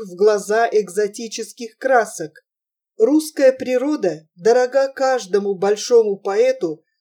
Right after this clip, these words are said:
своей непосредственной жизнью, скромной простотой, в которой много красоты внутренней, раздолья, спокойствия, степенности и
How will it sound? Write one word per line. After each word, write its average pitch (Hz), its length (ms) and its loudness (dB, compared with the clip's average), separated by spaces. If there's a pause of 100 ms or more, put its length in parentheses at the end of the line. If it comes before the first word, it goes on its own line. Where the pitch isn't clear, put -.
(120)
своей 214 560 -4
непосредственной 233 1120 -4
жизнью, 175 840 -8 (340)
скромной 254 640 -2
простотой, 233 1040 0 (240)
в - 140 -20
которой 214 460 4
много 196 460 0
красоты 190 840 -2
внутренней, 175 960 -2 (140)
раздолья, 208 960 0
спокойствия, 220 1040 -2
степенности 208 1200 -6
и 214 300 -6